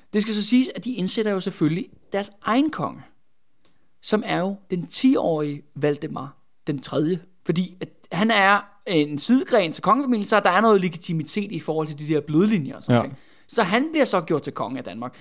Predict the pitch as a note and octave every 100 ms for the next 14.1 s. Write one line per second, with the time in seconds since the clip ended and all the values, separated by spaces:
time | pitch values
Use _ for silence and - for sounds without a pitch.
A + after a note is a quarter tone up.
0 | - F3+ D#3+ F3 F3 D3+ D3 E3 - G3+
1 | F#3+ - E3+ G#3 G#3+ E3 E3+ - - -
2 | D3 F#3+ G3+ D#3 A#2+ G#2+ G#2+ A#2 B2 -
3 | - - - A2+ G#2+ - G#2+ G2+ D3 C#3+
4 | D3 A2 D#3 E3+ - C#3+ D3 D#3 D#3+ -
5 | F3 C4 A3+ - E3+ F3+ A#3 A3 A3+ -
6 | F3+ E3 G3 F#3+ D#3 D3+ D#3 - A#2+ C3+
7 | - C3 E3+ F3 - B2 G#2+ A#2 - -
8 | F3+ G3 G3+ - F#2+ A2+ A2+ A2+ D3 A#2+
9 | A#2+ B2+ B2+ B2 C#3+ F#3+ E3+ D3 A#2+ A2+
10 | A2+ G#2 A#2 A#2+ - D3+ C#3 C#3 B2+ C#3+
11 | - G#3 D#3 B2+ C#3 D#4 - B3+ - C4
12 | C4+ C4+ A#3 A3 D#3+ G3 G3 E3+ E3+ D3+
13 | F#3 F3+ E3+ F3 F#3 A#3+ C4 G#3 G3+ G3+